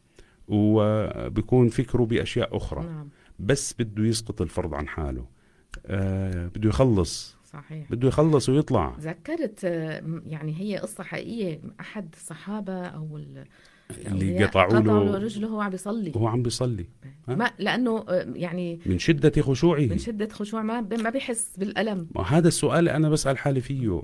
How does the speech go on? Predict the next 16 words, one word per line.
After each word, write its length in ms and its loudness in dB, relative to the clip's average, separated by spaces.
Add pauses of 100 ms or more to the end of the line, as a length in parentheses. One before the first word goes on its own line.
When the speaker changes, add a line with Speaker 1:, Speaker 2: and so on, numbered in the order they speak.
Speaker 1:
هل 260 6
أنا 180 6
وصلت 380 2
لدرجتهم 1200 2 (460)
لهذا 540 6
الشعور؟ 640 2 (340)
إحنا 160 2
بدنا 220 2
نشتغل 360 -2
على 160 0
حالنا 280 -2
كثير. 480 -6 (120)
Speaker 2:
نعم. 220 -10 (160)
Speaker 1:
يعني، 440 2 (400)
آم، 880 -4 (560)
لذة 640 2